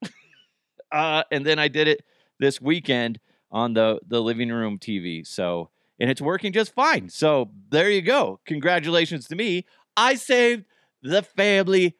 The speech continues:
hundreds and hundreds of dollars. <laughs> How stupid that you literally have to take it apart, unplug a, a little thing in the back, wait, and then plug it back in and it fixes it.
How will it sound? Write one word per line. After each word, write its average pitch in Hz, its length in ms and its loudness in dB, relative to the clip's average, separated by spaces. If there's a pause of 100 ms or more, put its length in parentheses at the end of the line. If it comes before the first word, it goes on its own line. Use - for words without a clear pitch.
(120)
hundreds 175 760 -2
and 165 160 -2
hundreds 139 540 -4
of 117 160 -8
dollars. 135 680 0 (180)
<laughs> - 760 -10
How 240 200 0
stupid 190 540 -2
that 147 100 -4
you 160 140 -4
literally 165 440 0
have 151 180 2
to 139 180 -2 (280)
take - 240 0
it 185 80 -2
apart, 147 520 0 (460)
unplug 170 880 0 (280)
a, 135 260 2
a 131 140 0 (100)
little 156 440 0
thing 180 440 -2
in 156 180 -4
the 151 80 2
back, 131 640 -2 (800)
wait, 160 720 0 (320)
and 143 100 2
then 165 140 0
plug 185 320 -2
it 156 80 -2
back 160 300 2
in 175 180 2
and 147 160 0
it 143 140 0 (120)
fixes 143 420 -2
it. 98 160 -6